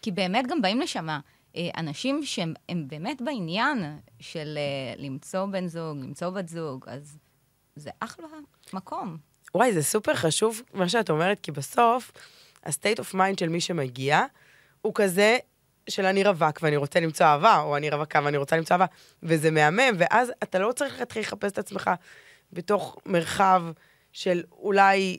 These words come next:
Speaker 2: זה לא מתאים, אולי זה כן מתאים, זה מרחב שבעצם לזה זה נועד. ובגלל זה את, את אומרת, אנשים מגיעים לשם,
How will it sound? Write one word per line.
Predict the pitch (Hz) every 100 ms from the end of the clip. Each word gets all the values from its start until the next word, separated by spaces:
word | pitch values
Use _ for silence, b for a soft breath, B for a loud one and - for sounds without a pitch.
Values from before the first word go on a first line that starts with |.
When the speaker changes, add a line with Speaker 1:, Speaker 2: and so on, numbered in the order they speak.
| -
Speaker 2:
זה | 170 190 185 180
לא | 185
מתאים, | 185 - 180
אולי | 175 180
זה | 180
כן | 180
מתאים, | 165 170
זה | 165
מרחב | 180 175 - 208 214
שבעצם | 226 196 - 185 202 240
לזה | 226 180 196
זה | 208 220
נועד. | 190 190 240 175 156 b b b b b
ובגלל | 160 151 165 165 165
זה | 190
את, | 185 175 - -
את | 170
אומרת, | 165 240 220
אנשים | 165 151 202
מגיעים | 196 165 170
לשם, | 202 - 247 285